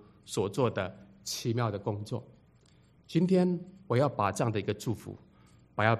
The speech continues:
把，要把这样的一个恩典带到中国大陆的少数民族，因为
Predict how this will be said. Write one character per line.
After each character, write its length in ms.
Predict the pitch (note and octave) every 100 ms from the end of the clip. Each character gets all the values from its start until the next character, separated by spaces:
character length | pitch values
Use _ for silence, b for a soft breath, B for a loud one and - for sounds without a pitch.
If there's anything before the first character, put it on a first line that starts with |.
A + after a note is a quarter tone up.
| - -
把， 140 | G#2+
要 120 | C3+
把 200 | B2+ G2
这 100 | -
样 80 | A#2
的 80 | G2
一 20 |
个 120 | -
恩 200 | - A2+
典 200 | A2 F2+ - B B B -
带 120 | A2
到 200 | A2 G#2
中 580 | - - D#3 D#3 D3+ D3+
国 180 | G#2
大 220 | F#2+ A2 G2+
陆 100 | G2
的 140 | G2
少 260 | F#2 F#2+ F2
数 160 | A#2
民 200 | F#2+ G2
族， 120 | G2+ - - - _ - b b b b b
因 100 | -
为 160 | C#3+